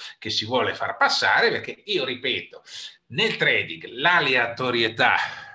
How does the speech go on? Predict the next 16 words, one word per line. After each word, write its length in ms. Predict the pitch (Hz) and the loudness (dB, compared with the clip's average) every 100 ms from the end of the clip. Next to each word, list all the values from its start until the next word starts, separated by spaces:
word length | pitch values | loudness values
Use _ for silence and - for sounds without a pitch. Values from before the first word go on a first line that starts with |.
| - - | -18 -16
non 280 | 113 135 147 | -10 -6 -2
è 80 | 156 | 2
assoluta, 680 | 143 - - 107 95 92 139 | 2 2 0 -6 -8 -6 -4
cioè 320 | - 104 - | -2 -4 -6
è 300 | 127 123 - | -4 -4 -4
quasi, 640 | - 147 165 151 - 107 | 0 4 6 4 0 -4
è 140 | 92 _ | -8 _
pre-, 220 | - 147 | -6 -6
è 140 | - 117 | -6 -4
decisamente 1000 | 139 127 - - 135 175 127 - - - | -4 2 2 2 -2 -2 -4 -8 -16 -12
prevalente, 840 | 117 139 117 110 90 82 - - - - | -4 -2 -2 -2 -4 -10 -8 -10 -8 -8
cioè 160 | 117 90 | -4 -4
i 60 | |
mercati 440 | 95 - 139 117 - | -6 0 0 2 -6
sono 340 | 92 87 - _ _ | -10 -14 -20 _ _
imprevedibili. 1080 | 226 156 110 110 170 226 92 80 95 113 | -6 -6 -6 -6 -4 -4 -4 -8 -8 -8